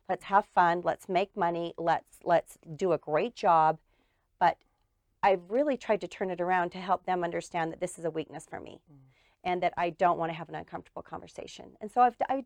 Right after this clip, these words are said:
Speaker 1: I did that throughout my career,
Speaker 2: Mm-hmm.
Speaker 1: um, to say, and I've had to have those uncomfortable
Speaker 2: Of course you
Speaker 1: conversations.
Speaker 2: have. Of course you
Speaker 1: And
Speaker 2: have.
Speaker 1: I've had to sit down and say, "Okay,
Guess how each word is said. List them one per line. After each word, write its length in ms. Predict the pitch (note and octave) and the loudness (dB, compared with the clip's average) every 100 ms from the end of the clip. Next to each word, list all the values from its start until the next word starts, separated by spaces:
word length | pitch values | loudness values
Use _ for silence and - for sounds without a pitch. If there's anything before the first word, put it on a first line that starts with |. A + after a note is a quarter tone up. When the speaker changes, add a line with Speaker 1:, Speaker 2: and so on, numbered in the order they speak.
| - | 0
Speaker 1:
I 80 | A#3 | 2
did 220 | B3+ B3 | 2 2
that 180 | - - _ - | 2 0 _ -6
throughout 260 | G#3+ G3 - | 0 0 0
my 100 | - | -8
career, 380 | - E2+ C2+ _ _ D#3 | -6 -6 -6 _ _ -20
Speaker 2:
Mm-hmm. 340 | D#3 E3 E3+ | -20 -18 -6
Speaker 1:
um, 340 | F#3 F3 D#3+ E3 _ _ | -4 -4 -6 -10 _ _
to 120 | - G3+ | -8 -4
say, 400 | - F3+ F#3 - - - | 2 2 2 -6 -8 0
and 140 | A#3+ C4 | 4 4
I've 100 | C4+ | 4
had 160 | F4 A4+ | 2 4
to 60 | E4 | 6
have 160 | F3 | 4
those 160 | E3 E3 | 4 -2
uncomfortable 420 | E3 E3 - D#3 | -2 -4 -4 -4
Speaker 2:
Of 60 | - | -2
course 160 | D3+ C#3+ | -2 0
you 80 | - | 0
Speaker 1:
conversations. 400 | - D4 - C3 | 0 -2 -4 -6
Speaker 2:
have. 200 | A#2 - - | -8 -8 -10
Of 100 | - | -4
course 220 | G3 F3+ | -2 0
you 60 | - | 4
Speaker 1:
And 80 | G#3+ | 4
Speaker 2:
have. 80 | G#3+ | 6
Speaker 1:
I've 40 | |
had 180 | A#3 G3+ | 6 4
to 60 | |
sit 200 | G#3+ - | 2 2
down 160 | G3+ G3 | 4 4
and 80 | G3 | 4
say, 100 | G#3 | 4
"Okay, 440 | A3+ D4 A#3 G#3 | 6 8 8 8